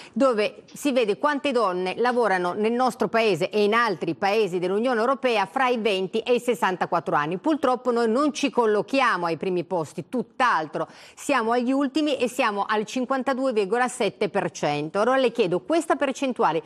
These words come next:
più o meno di quanti punti col P N R R vogliamo far crescere?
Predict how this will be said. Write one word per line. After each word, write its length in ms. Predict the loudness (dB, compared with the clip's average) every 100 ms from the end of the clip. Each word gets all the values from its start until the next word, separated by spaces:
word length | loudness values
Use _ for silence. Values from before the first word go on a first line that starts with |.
| -10 -16
più 220 | -2 2 2
o 60 |
meno 260 | 2 2 0
di 140 | -2
quanti 440 | 0 0 0 0 -2
punti 460 | 0 0 0 -2
col 200 | 0 0
P 120 | 0
N 260 | 0 2 2
R 500 | 2 2 2 2 2
R 160 | 2 0
vogliamo 380 | 2 2 0
far 180 | 0 0
crescere? 560 | 0 -2 -2 -2 -4